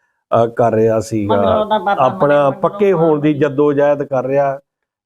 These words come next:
Speaker 1: ਤੇ ਮਾਤਾ ਜੀ ਦੱਸਦੇ ਆ ਕਿ ਉਹਦੇ ਦਾਦਾ ਜੀ ਵੀ ਮਗਰੋਂ ਪੂਰੇ ਹੋ ਗਏ। ਅੱਛਾ, ਮਗਰੋਂ ਪੂਰੇ ਹੋ ਗਏ ਹੈ।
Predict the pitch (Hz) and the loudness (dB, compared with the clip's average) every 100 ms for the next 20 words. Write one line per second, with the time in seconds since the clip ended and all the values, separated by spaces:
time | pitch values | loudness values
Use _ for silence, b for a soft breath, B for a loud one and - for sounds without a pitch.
0 | - 139 151 147 156 156 151 143 139 160 | -2 0 2 0 0 0 0 0 0 0
1 | 165 165 156 143 131 147 160 175 165 139 | 0 0 0 0 0 0 0 0 0 0
2 | 143 147 143 143 151 139 131 156 170 160 | 0 0 -2 -2 0 0 -2 -2 0 0
3 | 160 170 165 151 143 131 107 104 107 135 | 2 0 0 -4 -2 -4 -6 -12 -16 -18